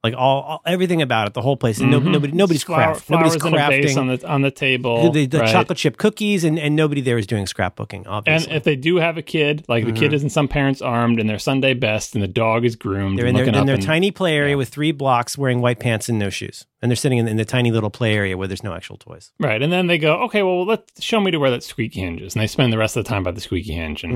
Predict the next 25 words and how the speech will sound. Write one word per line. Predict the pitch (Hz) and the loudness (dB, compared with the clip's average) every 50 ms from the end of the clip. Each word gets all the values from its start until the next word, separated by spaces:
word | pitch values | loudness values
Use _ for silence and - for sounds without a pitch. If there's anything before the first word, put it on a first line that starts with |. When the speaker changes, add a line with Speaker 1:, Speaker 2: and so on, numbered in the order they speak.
| 110 | -2
Speaker 1:
Mm-hmm. | 107 104 | -2 -2
Speaker 2:
and | 104 90 82 | -2 -2 -4
Tommy | - 92 90 85 82 | -4 -4 -4 -4 -4
fixes | 80 90 82 - 92 82 | -6 -6 -8 -8 -8 -8
their | 87 82 | -10 -10
squeaky | - - 95 - - 76 | -8 -8 -10 -8 -8 -8
hinge. | 73 76 - - - - | -8 -8 -8 -12 -16 -10
And | - 92 | -6 -6
that's | 95 87 - | -4 -4 -2
the | - 92 | -4 -4
episode. | 82 - - - - - - - - | -4 -6 -10 -14 -14 -14 -14 -10 -6
And | 101 101 95 | -4 -2 0
so | - 123 110 107 104 - | 2 2 0 0 -2 -2
even | 165 185 196 190 | -2 0 0 0
though | 190 160 | 0 0
I | 156 143 | 0 0
have | 127 156 156 147 | 0 0 -2 -2
tons | - 160 151 143 147 | 0 -2 -2 -2 -2
of | 139 | 0
things | 151 139 123 143 | 0 0 2 2
that | 131 | 0
need | 123 | 0
to | 123 120 | 0 -2
be | 113 101 | -2 -2
fixed, | - 196 196 - - - - | 0 0 0 0 -2 -14 -16